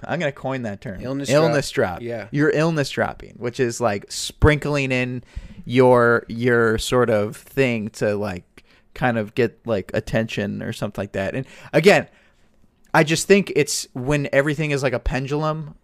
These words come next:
Speaker 1: you know, and this has been used a lot for a lot of, like, you know, political discourse and social, you know,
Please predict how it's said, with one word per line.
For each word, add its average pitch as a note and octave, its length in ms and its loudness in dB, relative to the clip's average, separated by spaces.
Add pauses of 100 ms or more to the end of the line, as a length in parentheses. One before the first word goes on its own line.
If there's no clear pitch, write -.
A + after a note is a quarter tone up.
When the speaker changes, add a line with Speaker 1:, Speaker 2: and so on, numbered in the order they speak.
(340)
Speaker 1:
you B2 160 -2
know, A#2+ 360 0 (840)
and A2+ 420 0 (100)
this B2 180 -6
has A#2+ 100 -4
been A#2+ 180 -2
used A#2+ 200 -2
a A2 60 2
lot G2+ 320 -2
for G2 460 -4
a G#2+ 80 -2
lot G2 200 -4
of, F#2 100 -10
like, E2+ 220 -8
you G2+ 60 -8
know, E2+ 120 -12
political C#3+ 460 0
discourse B2 720 0
and F#2 320 -10
social, A#2 920 -2
you A2+ 140 -6
know, G#2 240 -4